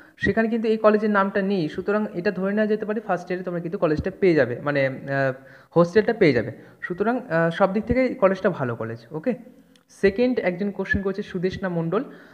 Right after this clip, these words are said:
"দাদা, আমি ঝাড়গ্রাম district হসপিটালে চান্স পেয়েছি, কলেজটা কেমন বলো একটু।" তো দেখো, বলবো এটা government college এবং, আহ, অবশ্যই, আহ, ভর্তি হয়ে যাও। এবং ঝাড়গ্রামের, আহ, তোমার ওখানে কিন্তু আমি যতদূর জানি যে hostel পাওয়া খুব একটা কঠিন বিষয় নয়, পেয়ে যাবে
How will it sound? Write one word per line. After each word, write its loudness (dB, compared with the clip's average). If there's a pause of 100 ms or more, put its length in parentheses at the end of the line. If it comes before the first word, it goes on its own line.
(140)
"দাদা, 6
আমি 4
ঝাড়গ্রাম 4
district -4
হসপিটালে -2
চান্স -2
পেয়েছি, -2
কলেজটা 2
কেমন -2 (140)
বলো 4
একটু।" -12 (380)
তো -2
দেখো, 2
বলবো 2
এটা 2
government 4
college 4
এবং, 0
আহ, 2
অবশ্যই, 0 (300)
আহ, 4
ভর্তি 0
হয়ে 2
যাও। 2
এবং -2
ঝাড়গ্রামের, -2
আহ, -12
তোমার 2
ওখানে 0
কিন্তু -2
আমি 0
যতদূর -2
জানি 2
যে 0
hostel -2 (100)
পাওয়া 4 (260)
খুব 0
একটা 2
কঠিন -2
বিষয় -2
নয়, -4
পেয়ে 8
যাবে 0